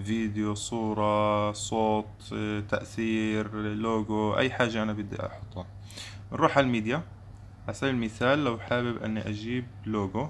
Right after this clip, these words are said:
نروح على هان ونيجي هان مثلًا، هاي هذا اللوجو. اوكي،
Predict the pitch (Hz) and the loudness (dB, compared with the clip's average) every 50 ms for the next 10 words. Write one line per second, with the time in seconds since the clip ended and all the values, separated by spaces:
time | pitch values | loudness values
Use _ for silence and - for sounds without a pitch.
0 | - 117 107 - 110 104 104 - - 101 101 98 98 104 110 113 113 120 117 120 | -6 -8 -8 -8 -8 -8 -8 -10 -10 -8 -6 -6 -6 -4 -4 -4 -4 -4 -4 -4
1 | 120 120 120 120 120 110 104 104 104 104 107 107 104 101 101 101 101 98 98 101 | -4 -4 -4 -4 -6 -6 -6 -6 -6 -8 -8 -8 -8 -8 -8 -8 -6 -6 -6 -6
2 | 107 117 117 117 117 113 113 110 - - - 101 101 101 104 101 101 98 95 - | -6 -6 -6 -6 -6 -6 -8 -10 -12 -12 -12 -10 -8 -6 -4 -4 -4 -4 -6 -6
3 | 98 95 98 104 104 104 131 151 - - - - - - - - - - - - | -6 -6 -6 -4 -4 -4 -4 -6 -6 -10 -14 -16 -16 -16 -18 -18 -18 -16 -12 -8
4 | - 107 - - - | -6 -6 -6 -6 -8